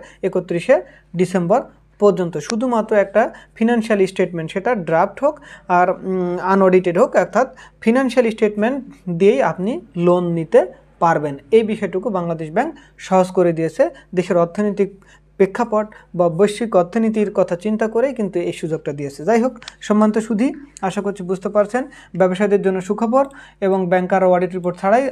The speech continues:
ল-, লোন দিতে পারবে ঋণের প্রবাহটাকে স-, আহ, স্থিতিশীল রাখতে বা ত্বরান্বিত করতে কিন্তু বাংলাদেশ ব্যাংক এই সিদ্ধান্তটি নিয়েছে। যাই হোক, সম্মানিত সুধী, আশা করছি বুঝতে পারছেন, আপনাদের জন্য সুখবর, সুখবরটুকু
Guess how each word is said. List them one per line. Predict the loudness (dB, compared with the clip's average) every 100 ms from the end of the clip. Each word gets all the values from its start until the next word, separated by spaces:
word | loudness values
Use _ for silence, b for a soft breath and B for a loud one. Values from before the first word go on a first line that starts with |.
| -2
ল-, | -2 -2 -4 0
লোন | 2 2 -2 -6
দিতে | -4 -4 -4
পারবে | 0 0 0 -4 -6 B -4
ঋণের | 0 2 0 -2
প্রবাহটাকে | -2 -2 -2 -4 -4 -4
স-, | -6 -14 -16 B B B
আহ, | 0 2 2
স্থিতিশীল | -2 -6 -4 -2 2
রাখতে | 2 2 0 -4 -2
বা | 4 6 6 0 -14 0
ত্বরান্বিত | 2 2 0 -4
করতে | -4 -6 -6 -8
কিন্তু | -4 -2
বাংলাদেশ | -4 -4 -6 -6
ব্যাংক | -8 -6
এই | -8
সিদ্ধান্তটি | -8 -10 -10 -10 -12
নিয়েছে। | -14 -14 -18 -20 _ B B
যাই | 0
হোক, | 2
সম্মানিত | 2 2 2 2
সুধী, | 0 -2 -2 -8 _ _ _ _ _ _ _ -8
আশা | -2 0
করছি | 0 -4
বুঝতে | -4 -4
পারছেন, | -4 -4 -4
আপনাদের | -4 -4 -4 -4
জন্য | -4 -6
সুখবর, | -4 -2 -2
সুখবরটুকু | -2 -4 -4 -4 -4